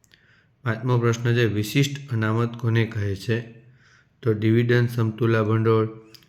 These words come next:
ડિબેન્ચર પરત નિધિ, રોકાણ વધઘટ ભંડોળ અને સિન્કિંગ ફંડ. છઠ્ઠો પ્રશ્ન છે, મૂડી અનામતનો ઉપયોગ કયા હેતુ માટે થઈ શકે છે?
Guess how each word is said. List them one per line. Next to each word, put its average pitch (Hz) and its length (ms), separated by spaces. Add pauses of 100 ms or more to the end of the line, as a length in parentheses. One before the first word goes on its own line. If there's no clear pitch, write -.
(120)
ડિબેન્ચર 113 600 (100)
પરત 110 260
નિધિ, 107 360 (560)
રોકાણ 120 360
વધઘટ 117 420
ભંડોળ 107 480 (480)
અને 113 240 (380)
સિન્કિંગ 123 680
ફંડ. 90 200 (840)
છઠ્ઠો 127 320
પ્રશ્ન 110 480
છે, 110 160 (680)
મૂડી 135 460
અનામતનો 120 680
ઉપયોગ 110 360 (580)
કયા 127 320
હેતુ 120 280
માટે 117 360
થઈ 117 280
શકે 107 440
છે? - 500